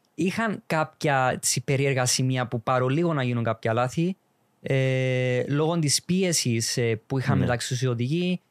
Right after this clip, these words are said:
Speaker 1: Ε, αυτό δείχνει το πόσο πολύ ο Βασέρ άφησε τους οδηγούς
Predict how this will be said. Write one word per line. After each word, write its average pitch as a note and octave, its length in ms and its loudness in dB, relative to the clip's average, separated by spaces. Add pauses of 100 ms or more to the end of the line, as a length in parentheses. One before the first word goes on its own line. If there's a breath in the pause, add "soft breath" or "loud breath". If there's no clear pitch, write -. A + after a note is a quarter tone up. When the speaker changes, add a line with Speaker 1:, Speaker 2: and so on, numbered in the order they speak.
(200)
Speaker 1:
Ε, C3+ 460 0
αυτό B2+ 240 -2
δείχνει E3+ 240 -2
το E3 100 0
πόσο D3+ 300 -2
πολύ C#3+ 320 0
ο E3 40 0
Βασέρ D#3 340 0 (120)
άφησε F3+ 400 -2
τους C3 160 -2
οδηγούς A2+ 460 -2